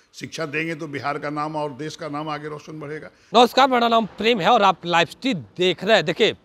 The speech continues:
Speaker 2: शिक्षकों को लेकर अब कांग्रेस के विधायक हैं, वो बड़ा बयान दे रहे हैं। देखिए, जिस तरीके से तमाम जो शिक्षक हैं, वो राजकर्मी के लिए दर्जे की मांग कर रहे हैं, पर जिस तरीके से सरकार का नियमावली है,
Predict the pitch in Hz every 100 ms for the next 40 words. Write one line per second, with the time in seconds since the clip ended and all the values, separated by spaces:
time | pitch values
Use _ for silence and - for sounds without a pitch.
0 | _ - 196 - - - 233 214 208 202
1 | 190 185 214 220 - 165 196 135 - -
2 | 170 180 190 220 - 214 190 165 156 190
3 | 214 - 185 214 190 180 139 170 190 208
4 | 190 214 214 214 214 214 196 165 165 196
5 | 156 - _ _ 143 185 - 170 165 214
6 | 190 190 160 165 196 180 131 131 - 214
7 | 185 180 202 233 - - - 160 220 -
8 | - _ 120 131 160 208 196 - 190 175
9 | 185 180 - 175 180 190 151 147 156 175
10 | 139 123 165 208 175 180 180 180 214 214
11 | _ _ _ _ 254 240 120 - _ _
12 | - 180 - 180 165 185 190 196 - 147
13 | 156 175 175 156 127 123 117 120 160 214
14 | 165 202